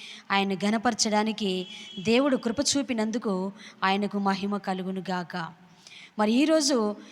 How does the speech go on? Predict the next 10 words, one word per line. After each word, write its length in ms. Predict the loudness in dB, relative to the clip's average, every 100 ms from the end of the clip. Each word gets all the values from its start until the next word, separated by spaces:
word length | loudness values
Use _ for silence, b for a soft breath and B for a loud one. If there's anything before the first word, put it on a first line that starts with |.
| B
ఎంతో 340 | -2 2 4 4
మీరు 220 | 4 6
ఆశతో 420 | 6 6 4 2
ఎదురు 200 | 0 0
చూస్తున్నటువంటి 720 | -2 -2 -4 -4 -4 -4 -2
విధముగా 600 | -2 -2 -2 0 -2 -4 -12 B B B
దేవుని 340 | 0 4 4 2
యొక్క 180 | 2 2
గ్రంథంలో 680 | 2 0 -2 -2 -4 -2
నుండి 400 | -2 0 0 -2